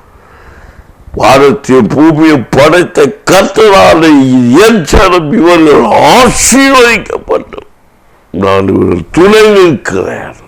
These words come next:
இவரோடு இருக்கிறேன், இருந்தவராய்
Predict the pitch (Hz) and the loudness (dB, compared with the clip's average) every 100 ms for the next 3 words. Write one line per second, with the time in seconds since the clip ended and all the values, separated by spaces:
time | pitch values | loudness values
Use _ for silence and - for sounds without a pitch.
0 | _ _ _ - 107 117 123 131 143 123 | _ _ _ -2 0 2 4 4 2 2
1 | 117 104 - 214 226 - - 160 - - | 0 -2 0 0 0 0 0 0 0 -2
2 | - - - - - - - - - - | -6 -16 -20 -20 -20 -20 -20 -20 -20 -20
3 | - _ - 117 156 170 156 170 170 156 | -20 _ -4 2 4 2 2 2 2 2
4 | 143 131 | 2 2